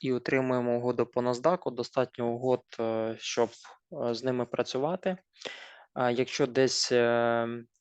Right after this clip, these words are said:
короткостроково буду бачити ситуацію, буду викладати, е, інформацію в Telegram-каналі.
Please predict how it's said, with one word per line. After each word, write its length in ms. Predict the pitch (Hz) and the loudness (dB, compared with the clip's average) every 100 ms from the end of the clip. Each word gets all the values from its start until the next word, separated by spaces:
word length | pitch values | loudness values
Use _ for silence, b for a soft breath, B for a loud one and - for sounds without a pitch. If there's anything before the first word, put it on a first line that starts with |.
| _ 156 - | _ -16 0
короткостроково 760 | 135 123 127 - 135 131 120 | 2 2 -4 -6 -2 2 2
буду 300 | 113 127 123 | 2 0 0
бачити 420 | 117 123 - - 120 | 2 0 0 -6 -6
ситуацію, 880 | 120 - 127 117 - 123 120 120 _ _ | -6 0 2 2 -2 -2 -2 -4 _ _
буду 240 | 127 127 | -2 -2
викладати, 640 | 120 117 120 120 123 - 120 113 _ B B B B _ - | -2 -2 -2 4 2 4 -4 -4 _ B B B B _ -8
е, 680 | 131 120 120 123 123 123 117 B B _ _ - | -2 0 0 0 0 -2 -4 B B _ _ -8
інформацію 760 | 131 - 127 123 120 - 123 | -6 -6 -2 -2 -2 -2 -4
в 120 | 113 - | -4 -2
Telegram-каналі. 920 | 127 127 135 127 139 156 170 170 | -2 0 -4 -2 -2 0 0 0